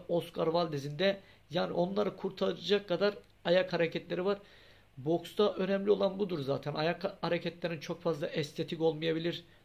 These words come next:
çok fazla görsel olarak iyi olmayabilir ama kendini kurtaracak kadar, sana yetecek kadar ayakların oynaması gerekiyor. Bu boksörlerin de ayakları oynuyor, kendilerini kurtaracak kadar.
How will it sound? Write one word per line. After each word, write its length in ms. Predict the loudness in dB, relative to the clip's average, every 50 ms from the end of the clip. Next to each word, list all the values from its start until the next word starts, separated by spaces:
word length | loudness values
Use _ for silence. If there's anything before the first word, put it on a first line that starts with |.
| -8
çok 240 | -2 0 0 0 0
fazla 480 | -2 -4 -4 -2 -2 -4 -4 -4 -6 -10 -20 -20 -20 -20 -20 -20 -20 -20 -20 -20 -20 _ _ -6
görsel 400 | -2 0 0 0 0 -2 -4 -2
olarak 460 | -2 0 0 0 0 0 -2 -6 -14 -20 _ -8
iyi 200 | -6 -4 -2 0
olmayabilir 680 | 0 0 -2 -2 -2 -2 -2 2 4 4 4 4 0 -14 -10 -6
ama 260 | -6 -4 -2 -4 -4
kendini 480 | -4 -4 -4 -4 -4 -4 -6 -6 -8 -8
kurtaracak 640 | -10 -10 -10 -6 -4 -2 -2 0 0 -2 -2 -2
kadar, 300 | -2 -2 0 0 -2 -2 -6 -14 -20 -20 -20 _
sana 340 | -20 -12 -8 -6 -4 -4 -2
yetecek 440 | -2 -2 -4 -4 -6 -6 -6 -4 -4
kadar 220 | -4 -4 -4 -4 -6 -6
ayakların 520 | -2 0 0 0 0 0 -2 -4 -4 -2 -2
oynaması 500 | -4 -4 -4 -4 -4 -6 -6 -6 -6 -8
gerekiyor. 640 | -4 0 2 2 2 0 -2 -4 -2 -2 -2 -2 -4 -10 -18 -20 -20 -20 _ _ -8
Bu 140 | -6 -4 0
boksörlerin 640 | 0 0 0 -2 -4 -4 -4 -2 -2 -4 -4 -4 -2
de 220 | -2 -2 -2 -2 -6 -12 _ _ -2
ayakları 720 | 2 2 4 2 2 0 -2 -2 0 2 2 0 -2 -4 -12 -18 _ -2
oynuyor, 520 | 0 2 2 2 0 -4 -4 -4 -6 -6 -6
kendilerini 560 | -6 -6 -6 -6 -4 -4 -4 -4 -4 -6 -10
kurtaracak 580 | -12 -12 -10 -6 -6 -4 -4 -2 -2 -2 -2
kadar. 280 | -2 -2 0 -2 -2 -4